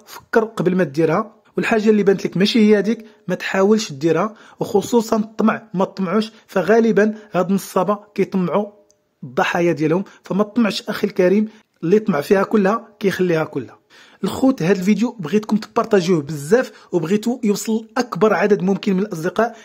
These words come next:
لانك فاش توصل هاد المعلومه لواحد الشخص اخر، فبالتالي نقدتيه. بزاف ديال الاصدقاء غادي يوعاو وما غاديش يكونوا ضحيه لبحال هاد المجرمين اللي كيتربصوا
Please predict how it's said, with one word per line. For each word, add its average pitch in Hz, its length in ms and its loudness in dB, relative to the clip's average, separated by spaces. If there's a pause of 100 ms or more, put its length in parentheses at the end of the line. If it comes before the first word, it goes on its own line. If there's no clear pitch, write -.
(120)
لانك 214 400 2
فاش 214 160 -2
توصل 220 500 -4 (180)
هاد 185 200 0
المعلومه 214 600 2
لواحد 190 280 4
الشخص - 460 -4
اخر، 220 240 -2 (200)
فبالتالي 214 600 0
نقدتيه. 185 540 0 (320)
بزاف 170 340 2
ديال 220 160 4
الاصدقاء 208 580 -2
غادي 180 240 0
يوعاو 196 420 2 (160)
وما 180 160 2
غاديش 196 300 2
يكونوا 220 340 2 (220)
ضحيه 202 480 0
لبحال 180 260 -2
هاد 170 100 0
المجرمين 180 580 2 (180)
اللي 170 100 -2
كيتربصوا 170 720 -2